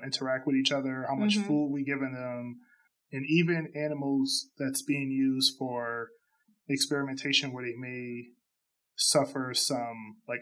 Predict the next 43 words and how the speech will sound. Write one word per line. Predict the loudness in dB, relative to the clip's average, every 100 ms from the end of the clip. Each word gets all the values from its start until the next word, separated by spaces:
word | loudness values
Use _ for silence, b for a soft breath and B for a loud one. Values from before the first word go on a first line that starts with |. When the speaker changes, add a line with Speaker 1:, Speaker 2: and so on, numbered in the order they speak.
| -4
Speaker 1:
uncomfortable | -6 -2 -4 -4 -6 -6 -6 -10 -14 _ _ _ _ _
position | 2 4 4 2 0 -4 0
Speaker 2:
Mm-hmm. | 2 2
Speaker 1:
or | 0 -6 -8 -14 _ _ _
something | 0 0 0
like | -4 -4
that, | -4 -6 -4 -4
they | 0
still | 2 2 4 4 4
are | 2 0 0
treated | 2 2 0 -6 -12 _ _ _ _ _ _ -2
with | -2 -2 0
care. | 0 0
Like, | -4
if | -2
they | 0
have | 2
any | 4
Speaker 2:
Yeah. | 4 2
Speaker 1:
other | -2 -4
underlying | -6 -4 -4 -4 -6
illnesses, | -6 -4 -4 -4 -6 0
Speaker 2:
Mm-hmm. | 2 2 0 -4
Speaker 1:
then | -4 -4 0
we | 2
have | 2 0 -2 -14 _ _
vets | -6 -2 0 0
on | -4 -6
staff, | -2 0 0 -2 -4
vet | 2
Speaker 2:
Yeah, | 4 4
Speaker 1:
techs | 2 0
Speaker 2:
they're, |
Speaker 1:
on | -2
Speaker 2:
like, | -4 -2
Speaker 1:
staff. | -4
Speaker 2:
checking | -2 -2 0 -2
on | -2
them | -4 -6 -6 -10 -14 _ _ _ _
multiple | 2 2 2 -2
times | 0 -2 -2
a | -2
week. | -2 -6